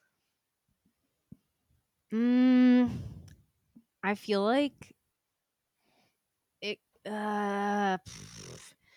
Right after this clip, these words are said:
I know that there were celebrations, like, leading up to Christmas, but, like, that's,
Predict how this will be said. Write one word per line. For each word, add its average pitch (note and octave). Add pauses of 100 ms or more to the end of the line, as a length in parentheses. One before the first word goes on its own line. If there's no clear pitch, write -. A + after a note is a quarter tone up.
(240)
I G#3+
know A3+
that C#4+
there B3
were A3+
celebrations, F#3
like, E3+
leading F3+
up F3 (140)
to D#3+ (760)
Christmas, E3+ (460)
but, F3
like, E3 (100)
that's, -